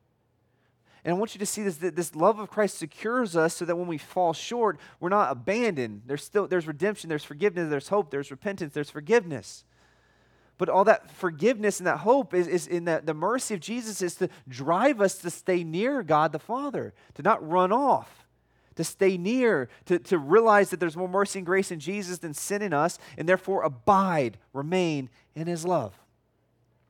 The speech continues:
See, w-, when, when we find ourselves as Christians negotiating with willfulness to Jesus, I want you to see this. Willful disobedience to Jesus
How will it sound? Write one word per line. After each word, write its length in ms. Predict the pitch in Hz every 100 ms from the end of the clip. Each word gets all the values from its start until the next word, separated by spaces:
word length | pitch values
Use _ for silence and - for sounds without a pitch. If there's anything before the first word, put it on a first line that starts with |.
| _ _ _ _ _ _ _ _
See, 300 | - 196 196 - - _
w-, 180 | 165 196
when, 220 | 214 202
when 120 | 208
we 100 | 196
find 260 | - 220 254
ourselves 320 | 208 214 180
as 140 | 156
Christians 320 | - 214 185 160
negotiating 760 | 139 185 226 - 165 160 156
with 160 | 151 139
willfulness 580 | 127 170 180 175 165 -
to 100 | 131
Jesus, 480 | 175 202 160 151
I 80 | 135
want 240 | 160 208 208
you 40 |
to 60 | 175
see 160 | 185
this. 180 | 180 147
Willful 440 | 135 175 233 240
disobedience 720 | 156 175 190 156 175 175 165 -
to 80 |
Jesus 420 | 139 170 170 135